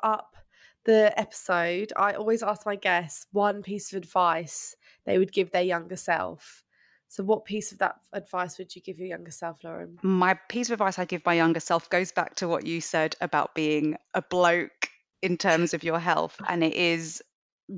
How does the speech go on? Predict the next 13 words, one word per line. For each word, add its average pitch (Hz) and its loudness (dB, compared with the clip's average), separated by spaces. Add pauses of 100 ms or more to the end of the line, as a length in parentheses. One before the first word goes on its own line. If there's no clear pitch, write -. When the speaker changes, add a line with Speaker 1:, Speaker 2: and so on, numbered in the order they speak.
(160)
Speaker 2:
go 175 6
to 175 -2
the 160 -4
doctor 156 -4 (440)
about - -2 (280)
a 170 -6
symptom, 147 -6
because 147 -8 (640)
that 160 0
was 202 -4
me. 233 0
I 165 0
didn't, 180 -4